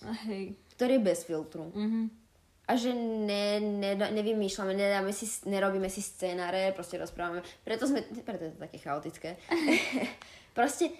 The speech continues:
Speaker 2: TikToky sú... Akože TikToky máš také, že sú trošku naplánované, ale není to ako, že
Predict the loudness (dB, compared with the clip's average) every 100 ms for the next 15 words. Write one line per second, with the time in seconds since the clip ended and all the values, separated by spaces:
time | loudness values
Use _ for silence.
0 | -16 _ -6 -6 0 0 0 -4 -2 -2
1 | -2 -6 -16 _ -20 -20 _ -8 -6 -4
2 | 0 2 4 2 0 -6 _ _ _ _
3 | _ 0 2 2 0 -6 -6 -4 -2 -4
4 | -6 -6 -4 -4 -4 -4 -4 -8 -6 -4
5 | -4 -2 -4 -4 -4 -4 0 2 4 4
6 | 4 4 2 2 2 0 2 0 0 0
7 | 0